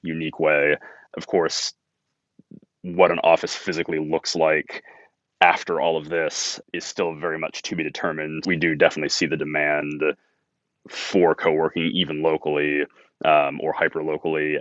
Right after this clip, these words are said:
and are working toward meeting that need.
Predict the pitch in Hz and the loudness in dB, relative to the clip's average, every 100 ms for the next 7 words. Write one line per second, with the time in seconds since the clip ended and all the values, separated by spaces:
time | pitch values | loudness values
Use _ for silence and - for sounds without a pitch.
0 | - 78 73 71 71 71 71 69 _ _ | -2 -4 -4 -6 -8 -6 -6 -6 _ _
1 | _ 95 82 80 85 82 82 73 - - | _ 4 6 4 0 0 -4 -6 -6 0
2 | 82 78 78 76 73 73 - _ _ _ | 0 2 0 0 -2 -4 -6 _ _ _
3 | _ _ _ _ _ - 95 87 78 76 | _ _ _ _ _ -4 0 2 0 -2
4 | 76 78 78 76 76 | -2 -2 -4 -4 -4